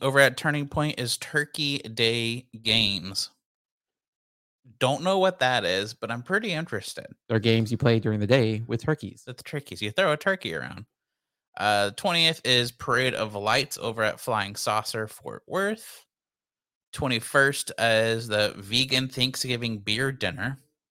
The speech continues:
Speaker 1: Huh.
Speaker 2: Where's that at?
Speaker 1: Uh, Funky Picnic.
Speaker 2: Ah. I'm just, when is the release date for, uh, Martin House's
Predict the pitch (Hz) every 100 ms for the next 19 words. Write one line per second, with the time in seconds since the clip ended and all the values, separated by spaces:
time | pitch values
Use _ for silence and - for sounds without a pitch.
0 | _ _ _ - - _ _ - 113 120
1 | 127 151 - _ _ _ _ _ - 110
2 | 107 104 107 107 165 170 180 185 - 104
3 | _ _ _ _ 107 101 - _ _ _
4 | _ _ _ _ _ _ - 139 113 110
5 | 123 180 170 160 131 117 123 - 104 101
6 | - 117 107 101 101 - 107 101 98 98
7 | - 107 _ _ _ _ _ _ _ -
8 | 120 104 113 107 107 104 98 -